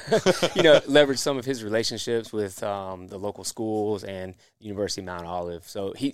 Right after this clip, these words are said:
Speaker 2: he's been instrumental in pulling those. As far as some of the other players, I really just Googled, like, uh, junior college baseball teams,
Speaker 1: Uh-huh.
Speaker 2: and I just went down a list of all the junior college teams in the country,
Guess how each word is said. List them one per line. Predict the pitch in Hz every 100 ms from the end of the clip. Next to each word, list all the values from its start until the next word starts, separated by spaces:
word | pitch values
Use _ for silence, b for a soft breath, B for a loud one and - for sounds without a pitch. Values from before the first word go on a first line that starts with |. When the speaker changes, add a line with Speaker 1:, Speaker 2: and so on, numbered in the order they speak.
| -
Speaker 2:
he's | - 139 131
been | 120 110
instrumental | 101 107 104
in | 95
pulling | 113 98 92
those. | 104 95 92 b b b -
As |
far | 147 139
as |
some | 127
of | 107
the |
other | 120 123
players, | 107 101 98 - - _ _ _ _ _ _
I | 117
really | 131 139 139
just | 113 92
Googled, | 92 107 123 123 - -
like, | 98 90 101
uh, | 92 87 85 85
junior | 85 98 101
college | - 98 95 85
baseball | 90 95 113 113
teams, | 131 131 131
Speaker 1:
Uh-huh. | 110 135 135 _
Speaker 2:
and | 95 98 95
I | 87 101
just | 98
went | 87 95
down | 92 82
a |
list | 87 90 92
of | 90
all | 87
the | 85
junior | 90 85
college | 90 85 -
teams | 90 85
in | 82
the |
country, | 80 87 85 82